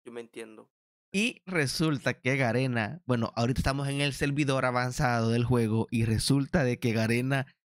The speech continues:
Speaker 2: nos escuchó. No fui el único que dijo esto, o sea, han habido varios creadores de contenido también que habían dicho esto, o sea, influencer de Garena, yo no soy nadie.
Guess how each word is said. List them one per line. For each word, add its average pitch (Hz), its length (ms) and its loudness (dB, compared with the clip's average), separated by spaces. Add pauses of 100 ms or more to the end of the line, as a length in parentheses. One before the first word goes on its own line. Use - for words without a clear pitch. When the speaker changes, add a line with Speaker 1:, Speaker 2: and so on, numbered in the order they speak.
(160)
Speaker 2:
nos 123 200 2
escuchó. 175 760 0 (1120)
No 180 140 2
fui 240 140 2
el 185 100 4
único 196 240 2
que 147 120 2
dijo 127 280 2
esto, 151 300 0
o 107 80 0
sea, 107 400 0
han 120 160 -4
habido 127 280 -2
varios 123 300 -2
creadores 123 320 0
de 123 80 -4
contenido 123 460 -2
también 120 280 -2
que 120 100 -6
habían 117 260 -2
dicho 117 280 -2
esto, 117 320 -2
o 107 80 -2
sea, 113 200 0
influencer 117 580 -2
de 117 140 -2
Garena, 117 400 0
yo 110 180 0
no 113 140 -6
soy 110 140 -2
nadie. 123 420 0